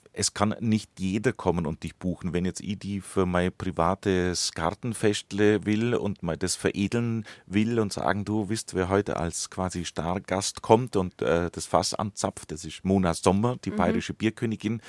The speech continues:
Speaker 1: dann wirst du mir wohl einen Korb geben.
Speaker 2: Ja, ich muss leider, ähm, ein bisschen die Termine auch aussortieren, böse gesagt jetzt, weil ich, ähm, doch sehr viele Anfragen habe und eh schon schauen muss, wo kann ich teilnehmen, wo klappt's nicht, weil viele Termine auch auf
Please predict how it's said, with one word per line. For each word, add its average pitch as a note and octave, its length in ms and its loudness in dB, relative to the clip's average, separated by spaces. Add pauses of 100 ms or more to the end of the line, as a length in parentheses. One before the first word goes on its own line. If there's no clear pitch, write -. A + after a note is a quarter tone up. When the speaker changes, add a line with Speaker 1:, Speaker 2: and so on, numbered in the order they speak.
(340)
Speaker 1:
dann F#2+ 180 2
wirst A2 200 0
du G2+ 40 0
mir G2+ 180 0
wohl G2 160 2
einen F2+ 260 -2
Korb G#2+ 360 0
geben. C#2 400 -4 (460)
Speaker 2:
Ja, F#3+ 340 2 (360)
ich A#3 120 -2
muss B3+ 300 2
leider, A#3 580 4
ähm, G#3 260 0
ein G3 40 -6
bisschen A3+ 300 -4
die G3 140 -8
Termine G#3+ 600 -2
auch G3 360 4 (960)
aussortieren, C#4 800 0 (100)
böse B3+ 280 -2
gesagt - 380 -8
jetzt, - 320 -6 (420)
weil G#3+ 380 6
ich, A3 340 0 (140)
ähm, G3+ 300 0
doch G#3+ 180 4
sehr A#3 240 0
viele A#3 280 -4
Anfragen G#3 540 0
habe G#3 220 0
und F#3+ 100 -4
eh A#3 140 -2
schon - 160 -4
schauen G3 300 2
muss, G#3+ 340 -4
wo G#3+ 260 -2
kann A3 240 -4
ich A3+ 120 -4
teilnehmen, G#3+ 580 -2
wo G3+ 140 -2
klappt's - 380 -4
nicht, A#3 260 -4
weil F#3+ 100 0
viele G#3+ 280 -6
Termine G3+ 440 -4
auch F#3+ 160 0
auf F#3 240 -4